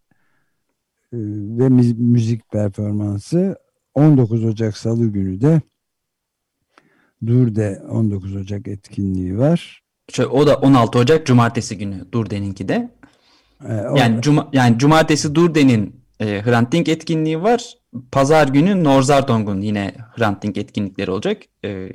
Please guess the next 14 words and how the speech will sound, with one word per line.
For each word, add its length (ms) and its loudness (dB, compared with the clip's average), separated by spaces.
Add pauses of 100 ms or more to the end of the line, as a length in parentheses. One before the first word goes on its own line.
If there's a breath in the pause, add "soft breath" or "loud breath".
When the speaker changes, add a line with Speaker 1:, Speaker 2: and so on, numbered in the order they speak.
Speaker 2:
ikisi 260 -14
de 60 -4
sosyal 420 -2
medya, 520 -6
e, 160 -6
üzerinden, 580 -8 (100)
e, 120 -14 (240)
izlenebilecek. 880 -8
Bir 160 2
de 60 2
on 180 2
dokuz 240 0
Ocak'ta 420 -4
yine 380 0